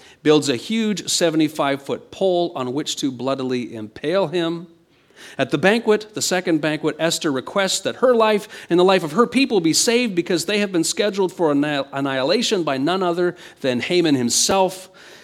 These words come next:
The king is upset and has Haman impaled on the pole that Haman himself constructed for Mordecai, and the blood flows. Yes, things are messy.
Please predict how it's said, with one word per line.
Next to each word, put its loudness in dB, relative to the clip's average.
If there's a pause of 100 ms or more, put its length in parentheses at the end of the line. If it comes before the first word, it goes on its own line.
(160)
The -10
king 0
is -6
upset -2
and -6
has -4 (180)
Haman 2
impaled -2
on -2
the -2
pole -2 (160)
that -6
Haman -4
himself -4
constructed -8 (300)
for -8
Mordecai, -6 (280)
and -8
the -10
blood -10
flows. -12 (1300)
Yes, -6
things -8 (520)
are -8
messy. -12